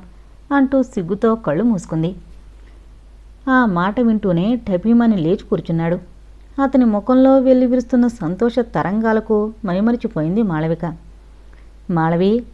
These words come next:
స్వీట్ న్యూస్ చెప్పడానికి ఇంత సస్పెన్సా? నేనడిగితే గాని చెప్పకూడదనుకున్నావా?" ఆమె ముఖాన్ని ముద్దులతో ముంచివేస్తూ అడిగాడు.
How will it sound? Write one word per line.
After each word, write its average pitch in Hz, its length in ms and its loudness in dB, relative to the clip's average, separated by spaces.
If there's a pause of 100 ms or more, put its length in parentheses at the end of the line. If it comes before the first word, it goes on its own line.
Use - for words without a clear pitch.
(180)
స్వీట్ 262 280 0
న్యూస్ 277 240 2
చెప్పడానికి 196 480 0
ఇంత 196 340 -2
సస్పెన్సా? 180 640 -2 (1160)
నేనడిగితే 196 520 2
గాని 214 380 0
చెప్పకూడదనుకున్నావా?" 196 1000 0 (400)
ఆమె 269 220 4
ముఖాన్ని 175 640 0
ముద్దులతో 214 580 0
ముంచివేస్తూ 220 580 0
అడిగాడు. 165 340 0